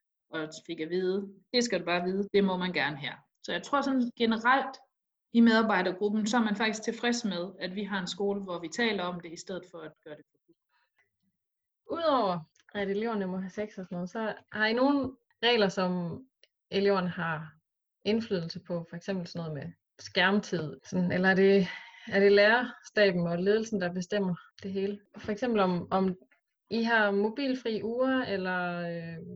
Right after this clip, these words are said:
Speaker 2: at efter klokken ti skal alle skærme være slukket, eller?
Speaker 1: De sidste to år har vi prøvet at gøre noget andet omkring det med skærmtid. Altså, vi har lavet sådan et, øh, oplæg i starten af skoleåret om Imran Rashid og Smuk, hans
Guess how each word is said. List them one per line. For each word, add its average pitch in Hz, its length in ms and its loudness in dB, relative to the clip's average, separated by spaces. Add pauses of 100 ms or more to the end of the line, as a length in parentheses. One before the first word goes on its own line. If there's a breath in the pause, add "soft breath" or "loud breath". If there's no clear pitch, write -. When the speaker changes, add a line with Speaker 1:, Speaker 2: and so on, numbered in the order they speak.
(500)
Speaker 2:
at 196 140 -8
efter 220 260 -4
klokken 202 260 -4
ti 240 260 -4
skal 170 580 -8 (100)
alle 202 200 0
skærme 196 420 -2
være 180 120 -4
slukket, 202 480 0 (100)
eller? 170 360 -6 (220)
Speaker 1:
De 294 60 6
sidste 349 300 6
to - 120 2
år 294 220 8
har 247 80 4
vi 233 160 4
prøvet 269 160 4
at 262 80 0
gøre 254 180 4
noget 254 160 2
andet 240 240 4
omkring 233 260 2
det 226 80 4
med 226 60 0
skærmtid. 196 580 -4
Altså, 226 220 -4
vi 240 100 0
har 247 100 0
lavet 247 280 2
sådan 247 180 6
et, 214 380 2
øh, 196 200 2 (100)
oplæg 202 540 -2
i 202 40 -6
starten 208 480 -2
af 190 100 -8
skoleåret 202 600 -4
om 185 200 -4
Imran 196 560 -6
Rashid 240 360 -4 (260)
og 190 160 -12
Smuk, - 340 -20 (540 soft breath)
hans 196 160 -8